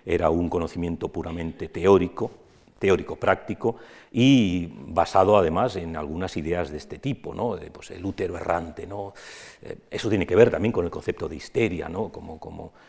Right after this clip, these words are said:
como se sabe, ¿no? Es decir, eh, era una ca-, cualidad porque, eh, esta fisiología de las mujeres en las que los griegos creía-, creían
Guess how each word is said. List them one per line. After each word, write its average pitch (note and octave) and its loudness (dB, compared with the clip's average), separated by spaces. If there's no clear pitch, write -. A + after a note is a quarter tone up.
como D#2+ -14
se - -18
sabe, F#2 2
¿no? F#2+ -4
Es - -14
decir, F#2+ -8
eh, - -12
era F2+ -12
una F2+ -12
ca-, - -14
cualidad G2 2
porque, A#2 0
eh, F#2 -8
esta - 0
fisiología G2 4
de F2 0
las E2+ -2
mujeres G2 2
en E2+ -2
las E2 -4
que F2 -8
los D#2+ -4
griegos F2+ -2
creía-, G#2 2
creían A2 2